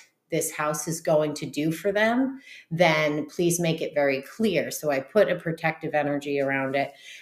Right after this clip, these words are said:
And I have had women who have come into the house and they'll get to the foyer. They've gotten to the foyer and they have started to convulse. They have had flu-like symptoms. They get really shaky and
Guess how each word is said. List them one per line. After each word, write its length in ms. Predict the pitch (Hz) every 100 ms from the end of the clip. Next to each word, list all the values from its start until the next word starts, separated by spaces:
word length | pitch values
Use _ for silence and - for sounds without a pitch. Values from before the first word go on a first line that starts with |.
| -
And 160 | 175 170
I 120 | 196
have 200 | 214 226
had 260 | 208 208 180
women 340 | 202 156 143
who 180 | 151 156
have 160 | 147
come 180 | - 190
into 220 | 185 175
the 80 | 170
house 460 | 165 185 170 165 - _ -
and 400 | 175 165 165 160
they'll 260 | 175 196
get 300 | 202 190 -
to 240 | - 180 165
the 120 | 156
foyer. 580 | - 156 165 156 120 131
They've 200 | 151 139
gotten 220 | 147 147
to 120 | 160
the 60 | 139
foyer 400 | - 165 151 135 - - - -
and 180 | 180 170
they 200 | 180 175
have 680 | 170 165 156 147 147 143 - _ _ _ -
started 520 | - - 156 156 147
to 160 | 160 160
convulse. 920 | 151 139 127 160 - - - - - _
They 220 | 143 160
have 260 | - 135 -
had 280 | 147 135 120
flu-like 680 | - 190 226 214 196 180
symptoms. 760 | - 196 180 185 190 208 214 - - - -
They 100 | 156
get 320 | 156 147 - 143
really 380 | 175 202 226 -
shaky 680 | - 175 175 175 202 202
and 280 | 151 151 139